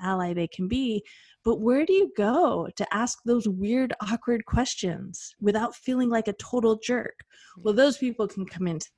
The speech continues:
Speaker 1: the community and ask those questions. And both those straight parents and those queer parents are there and ready to embrace them and answer questions without judging them.
Speaker 2: That's fantastic, Elena. What is the, where is that online community? Where can people find that?
Speaker 1: Um, yeah, we have to have it on Facebook,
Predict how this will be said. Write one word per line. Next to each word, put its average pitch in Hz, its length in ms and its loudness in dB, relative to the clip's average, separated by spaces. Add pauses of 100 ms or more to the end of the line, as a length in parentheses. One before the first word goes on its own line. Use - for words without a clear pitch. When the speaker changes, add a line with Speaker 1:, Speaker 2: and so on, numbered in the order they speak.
Speaker 1:
the 156 80 -8
community 135 640 -12
and 190 160 -6
ask 170 220 -8
those 165 160 -10
questions. 160 640 -10
And 185 240 2 (300)
both 220 220 2
those 190 180 0
straight - 320 -2
parents 202 440 -4
and 190 140 0
those 180 200 -4
queer 180 240 -8
parents 165 480 -8
are 170 120 -2
there 175 300 -4
and 165 120 -10
ready 156 300 -8
to 147 100 -10
embrace 147 360 -12
them 160 220 -10
and 160 180 -14
answer 165 320 -12
questions - 720 -12
without 185 440 -2
judging - 580 -16
them. 220 220 -16
Speaker 2:
That's 233 260 -10
fantastic, 190 800 -12
Elena. 175 280 -8
What 277 360 -4
is 240 240 -8
the, 208 360 -2
where 220 200 -4
is 214 100 -4
that 208 160 -4
online 180 240 -4
community? 160 460 -8
Where 180 160 -6
can 202 120 -12
people 185 280 -12
find 156 260 -8
that? 143 240 -10
Speaker 1:
Um, 220 320 0
yeah, 202 260 4
we 208 120 2
have 285 240 -4
to 381 80 -2
have 381 140 2
it 311 80 4
on 233 140 4
Facebook, 196 640 -2